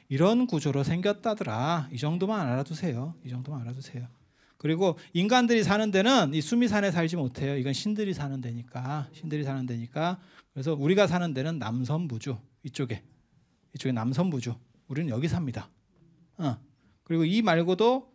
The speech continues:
또 다른 사람들이 사는 데가 네 군데가 더 있대요. 또 참 재밌어요. 어, 참 재밌어요. 예. 그래서 축원장 같은 거 읽을 때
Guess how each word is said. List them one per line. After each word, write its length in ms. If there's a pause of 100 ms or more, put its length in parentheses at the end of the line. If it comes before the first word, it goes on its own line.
또 100
다른 260
사람들이 440
사는 260
데가 320
네 220
군데가 480
더 100
있대요. 360 (640)
또 80
참 240
재밌어요. 680 (240)
어, 180
참 200
재밌어요. 480 (580)
예. 240 (240)
그래서 220
축원장 420
같은 240
거 80
읽을 260
때 220